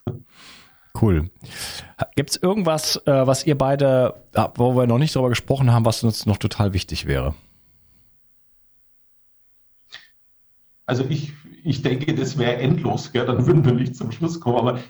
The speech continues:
Speaker 2: wa-, was mir wichtig wäre vielleicht, Simone, wenn ich da so vorpreschen darf, also ich würd gerne noch mal kurz sagen,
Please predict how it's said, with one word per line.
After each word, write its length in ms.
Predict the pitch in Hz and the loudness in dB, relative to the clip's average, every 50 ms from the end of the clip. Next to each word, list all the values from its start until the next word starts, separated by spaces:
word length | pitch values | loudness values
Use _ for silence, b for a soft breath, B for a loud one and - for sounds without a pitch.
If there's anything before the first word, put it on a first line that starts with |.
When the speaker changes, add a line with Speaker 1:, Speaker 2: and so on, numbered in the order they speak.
| B _ | B _
Speaker 2:
wa-, 140 | - 120 123 | -8 -6 -4
was 220 | 127 151 147 - 147 | -4 -4 -4 -2 0
mir 400 | 143 165 208 233 226 208 180 165 160 | 0 2 2 2 0 -4 -4 -6 -4
wichtig 380 | 139 185 - - _ 190 - - | -4 -4 -4 -4 _ -16 -8 -4
wäre 160 | 170 156 160 | -4 -4 -2
vielleicht, 400 | 160 160 147 135 135 147 147 - | -2 -2 -2 -2 -2 -4 -6 -4
Simone, 420 | - 151 143 139 139 143 143 135 | -2 -2 -2 0 0 -2 -2 0
wenn 100 | 127 127 | 0 0
ich 100 | 131 127 | 0 0
da 100 | - 127 | -2 -2
so 140 | 123 127 123 | -2 -2 -2
vorpreschen 640 | 123 - - 120 147 151 - - 123 123 123 139 139 | -2 -2 -2 -2 -2 -4 -6 -6 -4 -4 -4 -4 -4
darf, 260 | 120 110 - 127 131 127 | -2 -2 -2 -2 -4 -2
also 220 | - 123 113 123 | -4 -4 -2 -4
ich 160 | 127 127 - | -6 -4 -4
würd 180 | 135 131 - _ | -6 -6 -4 _
gerne 220 | 120 113 123 143 | -2 -2 -2 -2
noch 160 | 143 143 131 | -2 -2 0
mal 160 | 127 131 131 127 123 - | 2 2 0 0 -2 -4
kurz 320 | - 151 147 - - - | -4 -4 -4 -4 -14 -4
sagen, 520 | - 120 98 117 135 147 151 151 147 147 | -2 -2 0 0 0 0 0 0 0 -2